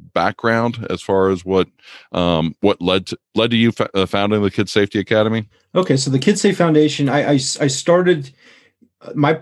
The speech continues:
Speaker 2: my journey to get where I am today started about eight years ago on Sunday. It was a Sunday morning. It was when it was, it was cold. We set the, the clocks ahead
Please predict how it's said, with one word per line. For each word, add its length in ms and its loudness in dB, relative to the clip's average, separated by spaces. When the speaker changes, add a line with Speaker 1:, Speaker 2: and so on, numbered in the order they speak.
Speaker 2:
my 180 0
journey 460 4
to 120 2
get 180 2
where 200 2
I 40 4
am 100 4
today 400 0
started 480 0
about 420 0
eight 200 -2
years 280 0
ago 300 2
on 100 0
Sunday. 680 0
It 100 0
was 180 -2
a 100 0
Sunday 320 2
morning. 400 4
It 80 2
was 220 -2
when 180 2
it 100 0
was, 220 -4
it 100 -2
was 120 -6
cold. 340 2
We 80 -2
set 180 -2
the, 60 -6
the 260 -4
clocks 360 -2
ahead 440 2